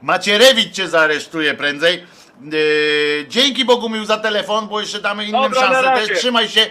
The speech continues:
Speaker 1: Jesteśmy od teraz, jesteśmy, yy, w permanentnym kontakcie, prawda? Jesteśmy w kontakcie. Trzymaj
Speaker 2: Oj,
Speaker 1: się,
Speaker 2: fajnie.
Speaker 1: Bogumił. Yy,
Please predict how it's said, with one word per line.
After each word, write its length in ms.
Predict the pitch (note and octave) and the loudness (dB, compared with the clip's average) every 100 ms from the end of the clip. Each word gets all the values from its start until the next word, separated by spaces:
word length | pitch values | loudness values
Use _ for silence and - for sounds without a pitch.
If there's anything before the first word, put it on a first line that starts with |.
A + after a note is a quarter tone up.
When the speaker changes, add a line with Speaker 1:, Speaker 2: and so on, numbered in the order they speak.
| - - | -4 -12
Speaker 1:
Jesteśmy 520 | G#3 G#3+ G#3+ C4 G#3+ A#3 | -4 -2 2 2 2 -4
od 160 | - | -2
teraz, 320 | - C4 A#3+ G#3+ | 0 2 2 -2
jesteśmy, 420 | G#3 G#3+ F#3+ G#3 | -4 -4 -4 -6
yy, 720 | G3+ F3+ F#3 F#3 F3+ F3+ F3 | -6 -6 -6 -4 -4 -6 -8
w 60 | - | -6
permanentnym 720 | A3+ A#3 G#3 G3+ F#3+ F#3 F3+ | -2 0 0 -2 -6 -10 -12
kontakcie, 540 | D3+ F3 F3 - - C3 | -8 -4 -2 -2 -4 -10
prawda? 440 | C#3+ E3 G#3+ G3+ - - - | -8 0 0 0 -6 -20 -10
Jesteśmy 480 | F3 F3 G#3 E3 E3+ | -8 -6 -6 -6 -10
w 60 | - | -10
kontakcie. 480 | E3 F3+ F3+ - | -6 -4 -4 -6
Trzymaj 320 | E3+ A3 A#3 G#3+ | -8 -2 0 0
Speaker 2:
Oj, 40 | |
Speaker 1:
się, 160 | G3 G3+ | -2 -2
Speaker 2:
fajnie. 220 | F#3 D#3+ | -2 -2
Speaker 1:
Bogumił. 240 | D3 C#3 B2 - _ E3 | -4 -6 -14 -20 _ -6
Yy, 180 | E3+ | -4